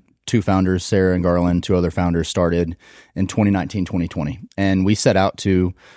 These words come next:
sell prompted keepsake journals. And we started the business in two thousand nineteen and, and started selling products in twenty twenty.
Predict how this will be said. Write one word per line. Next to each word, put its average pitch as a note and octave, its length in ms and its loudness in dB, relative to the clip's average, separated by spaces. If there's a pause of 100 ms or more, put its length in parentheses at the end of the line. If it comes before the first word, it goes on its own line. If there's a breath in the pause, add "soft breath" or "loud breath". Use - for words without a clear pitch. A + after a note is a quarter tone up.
(160 soft breath)
sell G2 420 2
prompted G2 520 0
keepsake G2+ 680 -2 (260)
journals. G2+ 500 0 (160)
And F2 540 -2
we F#2 80 -4
started G2 300 0
the F2+ 80 -2
business G2 400 0
in F#2 280 0 (840 loud breath)
two D#3 100 2
thousand C#3 320 2
nineteen B2+ 760 4
and, G#2 500 2 (100)
and F#2+ 240 2
started G#2+ 400 0
selling G#2+ 540 2
products G2+ 420 -2
in G2 100 -2
twenty F#2+ 260 0
twenty. F2 340 -4